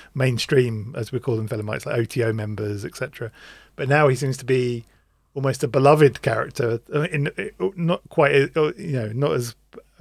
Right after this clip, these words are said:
powerfully recognised as Crowley, for example, but certainly within the magical community, his reputation seems to have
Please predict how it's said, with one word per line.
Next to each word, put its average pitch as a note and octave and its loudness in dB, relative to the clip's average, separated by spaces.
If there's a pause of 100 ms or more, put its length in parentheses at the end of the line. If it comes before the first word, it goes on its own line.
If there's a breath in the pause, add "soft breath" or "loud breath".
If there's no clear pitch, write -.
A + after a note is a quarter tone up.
(120)
powerfully A#2+ 2 (100)
recognised A#2+ -4
as - -8
Crowley, A#2+ 4
for - -14
example, G#2 -10
but - -2 (640 loud breath)
certainly D3 2
within B2+ 6
the B2+ -2
magical C3 2
community, A2+ -6
his A2 -6
reputation B2+ -2
seems A2+ -8
to A2+ -4
have G#2+ -4